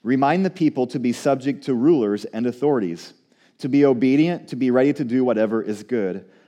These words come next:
to slander no one, to be peaceable and considerate, and always to be gentle toward everyone." Think about just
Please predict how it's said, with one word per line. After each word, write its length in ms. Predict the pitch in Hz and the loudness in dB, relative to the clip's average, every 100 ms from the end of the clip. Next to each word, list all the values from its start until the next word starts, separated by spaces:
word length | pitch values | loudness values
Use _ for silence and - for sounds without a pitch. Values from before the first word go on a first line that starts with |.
| - | -6
to 100 | 139 | -4
slander 480 | - 151 165 175 160 | -2 -2 0 2 2
no 260 | 143 151 | 2 2
one, 460 | 147 104 92 82 92 _ _ _ _ _ _ - | 2 0 -4 -8 -14 _ _ _ _ _ _ -6
to 80 | |
be 140 | 127 127 | -2 -2
peaceable 760 | 127 165 160 117 87 82 87 _ _ _ _ | 0 0 0 -6 -6 -10 -14 _ _ _ _
and 140 | 120 120 | -8 -6
considerate, 640 | 113 - 135 104 85 - _ _ _ _ _ _ _ | -8 -4 -4 -4 -6 -12 _ _ _ _ _ _ _
and 140 | 135 127 | -6 -4
always 500 | 127 135 185 202 - | 0 0 0 -2 -4
to 100 | 170 | -2
be 140 | 170 | -2
gentle 800 | 131 151 143 139 98 90 92 - _ _ _ _ _ _ _ | -2 -2 -4 -4 -4 -4 -6 -14 _ _ _ _ _ _ _
toward 240 | - 139 120 | -2 -2 0
everyone." 680 | 123 113 98 92 82 78 - _ _ _ _ _ _ _ _ _ _ _ - | -2 -2 -4 -6 -8 -12 -20 _ _ _ _ _ _ _ _ _ _ _ -6
Think 160 | 254 | -2
about 180 | 214 151 | 0 0
just 180 | 139 | -2